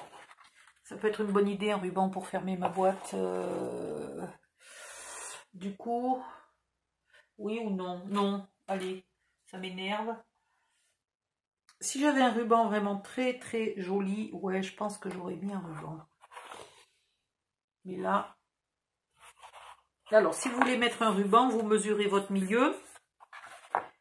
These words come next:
vous collez votre ruban, puis vous collez la boîte par, la,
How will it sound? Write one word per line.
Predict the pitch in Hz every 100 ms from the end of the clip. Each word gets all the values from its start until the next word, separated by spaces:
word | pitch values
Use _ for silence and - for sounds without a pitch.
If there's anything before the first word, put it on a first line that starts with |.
| _ -
vous | 190 214
collez | - 220 214
votre | 208 208
ruban, | - 190 208 240 262 -
puis | - 247 262 -
vous | 214 196 208
collez | - 208 202 220 - 196
la | 196
boîte | 170 190 214 - -
par, | 190 196 170
la, | 185 175